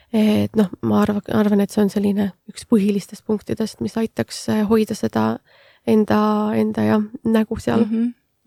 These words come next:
Speaker 2: Ehk siis, äh, et näitame päris enda ettevõtte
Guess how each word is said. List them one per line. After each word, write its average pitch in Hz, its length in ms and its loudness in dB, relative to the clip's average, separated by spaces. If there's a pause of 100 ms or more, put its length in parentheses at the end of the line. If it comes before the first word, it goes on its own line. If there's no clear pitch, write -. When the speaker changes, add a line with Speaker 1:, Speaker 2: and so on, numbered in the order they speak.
(180)
Speaker 2:
Ehk 208 320 -2
siis, 208 460 -4
äh, 196 320 0 (920)
et 190 180 -2
näitame 226 460 0
päris 226 500 0
enda 214 360 0
ettevõtte 196 720 -4